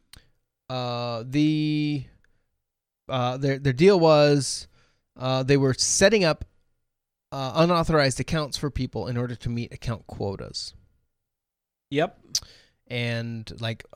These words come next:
Speaker 1: thousands of employees. And this was a directive or was a program that was pushed and encouraged by the top, from top down.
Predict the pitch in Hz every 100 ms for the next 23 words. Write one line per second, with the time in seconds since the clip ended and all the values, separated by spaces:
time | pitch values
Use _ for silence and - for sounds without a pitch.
0 | - - - - - 127 156 131 117 101
1 | 110 107 101 117 95 78 - - _ _
2 | _ _ _ _ _ _ _ _ _ _
3 | _ 127 127 135 123 123 117 110 120 131
4 | - 131 120 113 113 117 113 113 117 117
5 | 113 110 - 160 135 131 123 117 113 110
6 | - 143 127 - 117 110 107 107 - 110
7 | - 110 85 - - - 82 90 82 110
8 | - _ _ _ _ _ _ - - _
9 | _ 117 - 101 - -